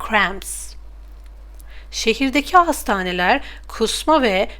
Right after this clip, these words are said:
mide krampları gibi semptomları yaşayan hastalarla dolup taştı.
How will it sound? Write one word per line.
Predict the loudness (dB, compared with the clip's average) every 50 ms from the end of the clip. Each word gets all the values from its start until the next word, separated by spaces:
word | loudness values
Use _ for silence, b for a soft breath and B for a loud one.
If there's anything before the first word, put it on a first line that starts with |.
| B -2
mide | 0 0 2 0 -2 -2
krampları | 0 2 2 2 2 2 0 0 0 0
gibi | -4 -6 -6 -6 -6
semptomları | -6 -4 -4 -6 -6 -6 -4 -4 -2 -2 0 0 0 0
yaşayan | 2 0 0 0 0 -2 -2 -2 0
hastalarla | 2 2 2 2 2 -2 -2 0 -2 -2 -2 -4 -2
dolup | -2 -2 -2 -4 -10 -10 -2
taştı. | 4 4 4 4 2 -4 -4 -6 -10 -10 -10